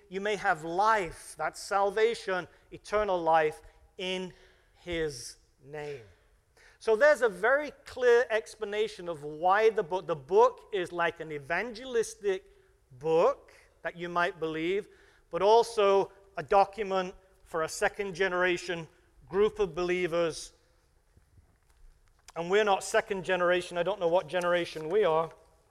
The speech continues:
but we certainly are in a similar situation where we do not have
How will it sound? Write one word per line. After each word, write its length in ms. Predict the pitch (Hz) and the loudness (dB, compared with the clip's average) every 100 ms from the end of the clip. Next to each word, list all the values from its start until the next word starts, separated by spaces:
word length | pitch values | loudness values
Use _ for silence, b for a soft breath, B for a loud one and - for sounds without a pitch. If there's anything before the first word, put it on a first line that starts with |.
| _ _ _ - - | _ _ _ -20 -6
but 160 | 180 | -4
we 100 | 180 | -2
certainly 480 | 180 - 233 247 196 | -4 0 2 2 2
are 200 | 185 185 | 4 4
in 120 | 180 165 b b b | 0 -6 b b b
a 40 | 185 | -12
similar 380 | - 233 220 | -2 2 2
situation 720 | 202 202 190 175 190 190 170 165 | 0 -2 -4 0 0 0 -4 0
where 160 | 170 | 0
we 120 | 165 | 0
do 180 | 160 185 | -4 -4
not 200 | 180 180 | -2 -2
have 360 | - 170 160 | 4 4 4